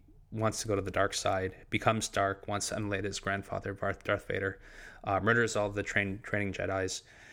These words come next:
and then seeks again to find more power. Uh,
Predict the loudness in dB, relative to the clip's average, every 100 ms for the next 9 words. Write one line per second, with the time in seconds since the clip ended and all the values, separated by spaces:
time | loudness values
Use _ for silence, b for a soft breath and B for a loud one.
0 | B B -2 2 2 2 2 2 0 0
1 | 0 -2 -4 -4 0 0 0 -4 -6 -4
2 | -4 -6 -2 0 0 -2 -2 -2 -2 -4
3 | -10 B B B B B -20 -16 0 2
4 | 2